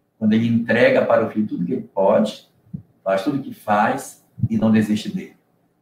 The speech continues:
Agora, se você desiste das pessoas e vira as costas, aí não foi seu filho só que falhou, você falhou. Então, a gente falha quando abandona.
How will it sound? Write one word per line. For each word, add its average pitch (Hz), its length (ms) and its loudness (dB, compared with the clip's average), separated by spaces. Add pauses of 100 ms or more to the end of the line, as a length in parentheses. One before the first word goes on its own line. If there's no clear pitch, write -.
(140)
Agora, 104 640 4 (540)
se - 220 0
você 120 680 0
desiste 127 600 0
das 117 140 -4
pessoas 104 420 -6
e 101 80 -4
vira 110 180 0
as 101 140 -2
costas, 101 520 -2
aí 110 260 -2
não 123 200 2
foi 120 140 -4
seu 135 220 -2
filho 135 280 0
só 117 200 2
que - 100 -8
falhou, 98 340 -2 (260)
você 123 280 -8
falhou. - 300 -6 (600)
Então, 127 340 0
a 123 60 4
gente 123 300 0
falha 139 380 4
quando 135 180 0
abandona. 107 680 0